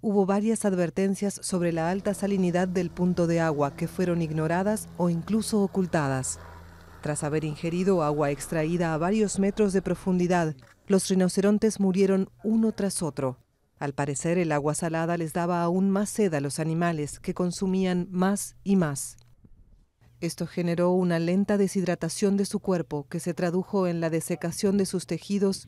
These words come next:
y el espesamiento de su sangre. El director de la Asociación Keniana de Veterinarios, que participó en la autopsia de los rinocerontes, señaló que el agua estaba tan salada que incluso corroyó una verja de metal cercana a la bomba.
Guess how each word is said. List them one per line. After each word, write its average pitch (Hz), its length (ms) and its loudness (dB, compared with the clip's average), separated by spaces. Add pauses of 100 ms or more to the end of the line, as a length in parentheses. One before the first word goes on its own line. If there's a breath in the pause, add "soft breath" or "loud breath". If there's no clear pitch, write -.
y 170 120 -2
el 170 100 0
espesamiento 175 720 -2
de 190 120 2
su 185 120 -4
sangre. 139 540 -2 (880)
El 165 160 -2
director 151 440 0
de 175 120 2
la 160 100 0
Asociación 165 560 -2
Keniana 175 440 0
de 180 100 2
Veterinarios, 165 720 0
que 185 120 -4
participó 196 680 -2
en 147 140 0
la 143 120 0
autopsia 170 520 0
de 175 60 2
los 165 180 -2
rinocerontes, 165 760 0 (220 loud breath)
señaló 202 480 2
que 233 180 2
el 180 100 2
agua 185 300 0
estaba 175 380 -2
tan 208 280 0
salada 190 480 0 (260)
que 196 120 2
incluso 208 480 2
corroyó 185 460 2
una 208 240 4
verja 190 340 0
de 190 100 0
metal 185 400 0
cercana 196 600 0
a 160 40 0
la 160 100 2
bomba. 143 440 -2